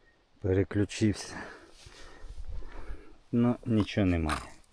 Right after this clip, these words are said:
Все бите. Навіть з корками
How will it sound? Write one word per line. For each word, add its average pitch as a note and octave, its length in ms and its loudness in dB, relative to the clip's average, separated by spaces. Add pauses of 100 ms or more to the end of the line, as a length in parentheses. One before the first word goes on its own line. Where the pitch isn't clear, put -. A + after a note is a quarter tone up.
(340)
Все - 300 6
бите. F2+ 380 2 (840)
Навіть G2 340 4
з - 120 -8
корками A2 580 6